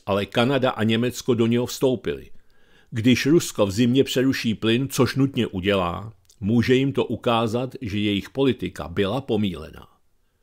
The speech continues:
Mluvčí kanadského ministerstva přírodních zdrojů, když byl požádán o vyjádření, nasměroval Newsweek na komentáře ministra Jonathana Wilkinsona, který pro C B C řekl,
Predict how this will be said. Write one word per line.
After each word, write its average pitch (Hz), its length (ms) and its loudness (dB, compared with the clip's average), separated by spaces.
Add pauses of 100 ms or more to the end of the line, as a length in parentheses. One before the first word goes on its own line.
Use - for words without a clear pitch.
(1000)
Mluvčí 127 440 2
kanadského 160 540 2
ministerstva 156 640 2
přírodních 139 580 2
zdrojů, 123 520 6
když 98 240 0
byl 120 160 4
požádán 123 720 2
o 113 80 0
vyjádření, 117 760 0
nasměroval 127 800 2
Newsweek 117 600 -2
na 120 120 0
komentáře 120 840 0
ministra 117 500 -2
Jonathana 113 580 -2
Wilkinsona, 95 840 -4 (320)
který 131 320 2
pro 131 200 2
C 131 280 0
B 120 200 0
C 131 280 0
řekl, 110 520 -2